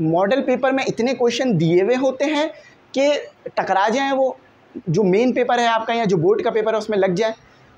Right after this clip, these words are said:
क्वेश्चन ही इतने कम दिए हुए होते हैं। For example, paper में आने हैं पन्द्रह question, आप करके जा रहे हो दस, तो क्या उम्मीद है कि दस के दस लग जाए? नहीं ना। तो कम से कम अगर पन्द्रह question की तैयारी करनी है, तो कम से कम जो है वो गेस्ट paper से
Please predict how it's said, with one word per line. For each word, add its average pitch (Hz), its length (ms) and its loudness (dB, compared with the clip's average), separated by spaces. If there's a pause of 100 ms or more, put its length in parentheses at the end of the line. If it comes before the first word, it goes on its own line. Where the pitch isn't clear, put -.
(120)
क्वेश्चन 226 360 -2
ही 285 80 0
इतने 226 220 -4
कम 175 200 -2
दिए 151 180 0
हुए 131 100 -2
होते 110 240 -6
हैं। 101 80 -14
For 226 180 0
example, 156 440 -2 (420)
paper 247 280 2
में 277 100 2
आने 254 260 2
हैं 262 200 0
पन्द्रह 247 260 0
question, 254 340 -2
आप 220 240 -2
करके 226 260 0
जा 214 140 2
रहे 220 120 0
हो 220 60 2
दस, 190 380 0
तो 180 80 -2
क्या 220 220 0 (100)
उम्मीद 214 300 2
है 277 100 2
कि 320 100 0
दस 254 180 -2
के 277 80 -2
दस 262 200 -2
लग 220 140 0
जाए? 180 200 -2 (460)
नहीं 180 240 0
ना। 330 160 -2 (180)
तो 220 60 -8
कम 202 220 -4
से 254 120 -2
कम 254 120 -2
अगर 254 140 0
पन्द्रह 220 280 0
question 240 320 -2
की 240 80 0
तैयारी 208 360 0
करनी 220 280 0
है, 254 220 -2 (380)
तो 254 60 -2 (140)
कम 233 140 0
से 269 160 0
कम 247 220 2
जो 240 100 4
है 226 300 4
वो 208 120 0
गेस्ट 202 300 0
paper 208 260 0
से 233 280 2